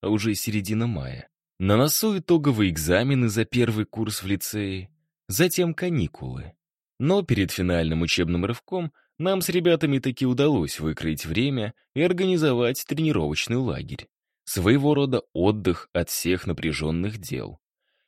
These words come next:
Из Москвы мы вылетели в четверг вечером двенадцатого мая. Я всю неделю был в предвкушении нового путешествия в очередной неизвестный мне уголок страны.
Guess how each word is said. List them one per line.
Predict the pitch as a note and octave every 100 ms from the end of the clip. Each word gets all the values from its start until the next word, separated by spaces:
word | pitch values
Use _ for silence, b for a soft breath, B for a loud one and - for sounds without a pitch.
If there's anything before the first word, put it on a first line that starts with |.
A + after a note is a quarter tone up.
| -
Из | G2+ F#2+
Москвы | F2 - D3+ G3
мы | F#3+
вылетели | E3+ D#3+ D#3 E3
в |
четверг | - F3 - G2+ - -
вечером | C#2+ D#2+ - A2+ A#2 A2
двенадцатого | F#2+ F#2+ F2+ D2 - - E2 G#2
мая. | A2+ C#2+ C2 - _ _ b b b b
Я | C3+ G3
всю | - F#3
неделю | E3+ D#3 D#3 C3+
был | C#3
в | A#2
предвкушении | - C3+ - D3+ D#3 F#3 A#2 D#2
нового | E2 D#2+ D#2
путешествия | D#2+ F#2+ G2+ G2+ C3+ C3 - C#2 C2+ D#2+ _ -
в | A#2
очередной | D3 E3+ E3+ D#3+ E3
неизвестный | D3+ C#3+ B2+ C3+ C3 - A2+
мне | A2 A2 G2 _
уголок | A#2+ B2+ D3+ F#2 -
страны. | - G2 F#2+ C#2